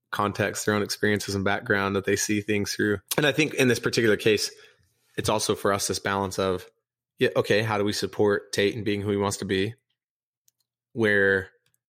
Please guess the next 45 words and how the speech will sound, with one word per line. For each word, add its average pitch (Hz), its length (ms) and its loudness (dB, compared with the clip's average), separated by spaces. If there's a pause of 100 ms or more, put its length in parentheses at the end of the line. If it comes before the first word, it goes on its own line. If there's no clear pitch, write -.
(380)
you 120 100 -6
know, 95 100 -2
traditional 101 400 0
school 101 300 -2
doesn't 98 200 -2
align 107 180 -2
for 110 100 -4
him, 95 180 -6 (1400)
and 131 220 0
yet 110 180 2
still 101 180 0
challenge 131 360 0
him, 98 100 0
though, 95 220 0
that, 98 180 2 (1200)
that 123 120 2
doesn't 113 220 2
mean 107 160 0
that - 100 -4
we 101 100 -4
just 92 280 -6 (1080)
are, - 160 -8 (180)
are 110 100 0
quitting 101 300 2
school 98 320 2
and 98 100 -2
are 95 60 -4
just 104 140 0
gonna - 260 -6 (560)
hang 104 240 -2
out 95 160 0
all 95 140 -2
day, - 240 -6 (300)
every 101 200 2
day. 120 200 -6 (400)
So - 140 2
it's 107 140 0
that, - 180 0
it's 117 120 -4
that - 360 -2
challenge 101 320 -2
support, 107 460 0
which - 160 -6
is 104 60 -6
another 98 260 0